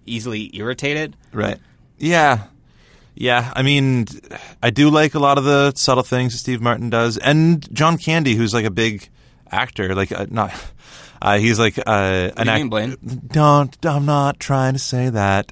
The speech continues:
Speaker 2: I'm saying that he's, and no, I'm not trying to say he's a star either. I'm just trying to say that he, uh, usually does a lot of big movements, and he's a very arch actor sometimes. But in this, he's so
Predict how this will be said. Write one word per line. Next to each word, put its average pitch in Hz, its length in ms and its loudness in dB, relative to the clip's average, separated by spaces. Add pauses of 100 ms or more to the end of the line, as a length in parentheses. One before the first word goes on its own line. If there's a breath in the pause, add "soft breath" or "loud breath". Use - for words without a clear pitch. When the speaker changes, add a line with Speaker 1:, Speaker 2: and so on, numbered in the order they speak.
Speaker 2:
I'm 117 140 0
saying 135 320 4
that 131 100 -2
he's, 117 480 -4 (380 loud breath)
and 117 120 -6
no, 135 60 2
I'm 139 200 4
not 139 140 2
trying 139 160 0
to 127 40 -4
say 135 140 2
he's 120 140 0
a 110 40 -2
star 143 280 4
either. 117 240 2
I'm 107 140 -2
just - 140 -8
trying 107 140 -2
to 101 80 -4
say 101 340 0 (200 soft breath)
that - 120 -14
he, 101 400 -6 (120)
uh, - 160 -16
usually 131 460 2
does 110 180 2
a 107 80 -6
lot 104 160 2
of 90 220 -6
big 104 360 -2
movements, 101 800 -2
and 92 500 -8
he's 98 220 -12
a 90 40 -12
very 95 380 -4
arch 101 380 -6
actor - 320 -12
sometimes. 101 520 -12
But - 140 -10
in 110 140 -4
this, 135 240 -2 (280 loud breath)
he's 107 180 -6
so 107 480 0